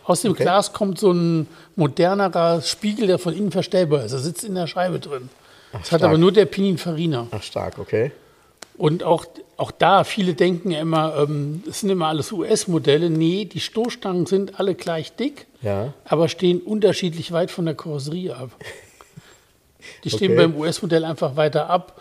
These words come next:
Speaker 2: Ah, okay.
Speaker 1: Und obendrein hat nur das Euro-Modell einen kleinen runden Blinker am Kotflügel.
Speaker 2: Ja.
Speaker 1: Alle anderen haben Seitenmarker groß.
Speaker 2: Okay.
Speaker 1: Ne? Also da kannst du's immer, und den Volumex gab's nur als Euro-Modell. So,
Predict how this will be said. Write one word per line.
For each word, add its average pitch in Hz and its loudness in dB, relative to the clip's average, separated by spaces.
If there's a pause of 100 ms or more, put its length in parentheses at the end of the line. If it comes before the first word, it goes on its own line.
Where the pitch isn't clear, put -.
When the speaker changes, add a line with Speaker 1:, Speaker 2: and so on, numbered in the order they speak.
Speaker 2:
Ah, 113 -2
okay. 101 -4
Speaker 1:
Und 165 0
obendrein 185 4
hat 156 -2
nur 180 4
das 156 -2
Euro-Modell 190 4
einen 151 -4
kleinen 175 0
runden 165 0
Blinker 175 0
am 127 -4
Kotflügel. 123 -14 (180)
Speaker 2:
Ja. 98 -4 (100)
Speaker 1:
Alle 156 2
anderen 165 0
haben 147 -4
Seitenmarker 143 -4
groß. 143 -12
Speaker 2:
Okay. 127 -6
Speaker 1:
Ne? 160 -10 (140)
Also 156 -12
da 151 -6
kannst 160 -10
du's 147 -14
immer, 156 -12 (280)
und 170 0
den 147 4
Volumex 165 4
gab's 160 0
nur 160 0
als 123 -6
Euro-Modell. 131 -6 (460)
So, 185 -16